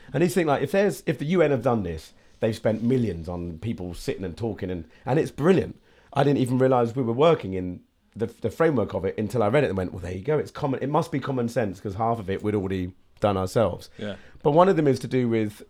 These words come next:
Speaker 1: provision that, uh, I think it's to do with education and, and recreation, but it talks about that caters to their personality. And that's important, like,
Speaker 2: Yeah.
Speaker 1: especially now, you know, we do have bigger populations, we do have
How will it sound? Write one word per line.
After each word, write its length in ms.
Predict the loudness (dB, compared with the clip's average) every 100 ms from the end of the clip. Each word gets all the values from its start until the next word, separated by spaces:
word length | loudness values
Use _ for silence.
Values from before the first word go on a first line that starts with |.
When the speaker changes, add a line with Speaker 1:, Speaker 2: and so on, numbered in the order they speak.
| -10
Speaker 1:
provision 640 | -4 0 0 0 0 -2 0
that, 180 | 0 2
uh, 320 | 2 0 -2
I 220 | -4 -4
think 140 | -2 -2
it's 100 | -2
to 60 | 0
do 40 |
with 80 | 2
education 560 | 0 -2 0 0 -2
and, 200 | -4 -6
and 240 | -6 -6 -4
recreation, 560 | -6 -4 -6 -4 -4
but 100 | -4
it 80 | -4
talks 220 | -2 -4 0
about 360 | 2 2 2 -6 -20 -20 -4
that 180 | -4 0
caters 400 | 2 2 2 -4
to 100 | 0
their 160 | 2 2
personality. 840 | 2 2 2 0 0 -2 -6 -14 -18 _ _ _ _ _
And 140 | 4
that's 240 | 4 2 -2
important, 600 | 0 4 4 4 -2 0
like, 240 | 2 2
Speaker 2:
Yeah. 120 | -2 -14 _
Speaker 1:
especially 400 | -6 0 0 0
now, 160 | 0 2
you 60 | 2
know, 80 | 0
we 100 | 0
do 140 | 2
have 580 | 2 2 -2 -12 -12 -6
bigger 220 | -4 -4
populations, 720 | -4 -6 -4 -4 -4 -6 -6
we 80 | -4
do 160 | 0 2
have 260 | 2 -2